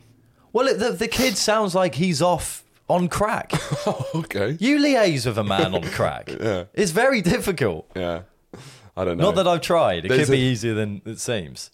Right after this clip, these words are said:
Speaker 1: Crack.
Speaker 2: Yeah. It's a, it's, it's interesting. I mean, uh, they've never kept us on tenterhooks so long. Surely they're
Speaker 1: Yeah.
Speaker 2: gonna have to reveal it. But then if it, if there's no proof, then they're never gonna relieve, reveal it, are they?
Speaker 1: No, I guess, I guess so.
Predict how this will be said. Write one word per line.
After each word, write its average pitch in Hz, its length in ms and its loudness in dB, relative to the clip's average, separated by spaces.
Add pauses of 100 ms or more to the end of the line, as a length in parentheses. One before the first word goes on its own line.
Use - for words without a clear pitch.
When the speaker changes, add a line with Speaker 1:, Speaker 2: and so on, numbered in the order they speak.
(100)
Speaker 1:
Crack. - 600 -6 (160)
Speaker 2:
Yeah. 85 300 -6 (600)
It's 110 200 -6
a, 117 240 4
it's, - 340 -4 (500)
it's 110 140 -4
interesting. 117 460 -4
I 87 40 0
mean, 104 280 -2
uh, 98 180 2
they've 110 100 0
never 123 220 2
kept - 260 -6
us 101 120 -6
on 90 80 -8
tenterhooks 101 500 -4
so - 160 -4
long. 67 280 -8 (480)
Surely - 240 2
they're 147 100 4
Speaker 1:
Yeah. 143 60 2
Speaker 2:
gonna 131 40 0
have 123 120 -2
to 113 120 0
reveal 104 320 2
it. 67 300 -6
But 139 100 2
then 151 100 0
if 147 140 -2
it, 123 140 -2
if 139 80 0
there's 139 140 2
no 139 120 2
proof, 147 320 0
then 101 80 -6
they're 101 220 0 (240)
never 107 240 0
gonna 98 140 0
relieve, 117 320 0
reveal 110 340 -2
it, 69 80 -2
are 110 120 2
they? 80 140 -2 (180)
Speaker 1:
No, 110 260 0
I 98 60 0
guess, 117 260 -4
I 107 100 -2
guess 107 200 -6
so. - 300 -10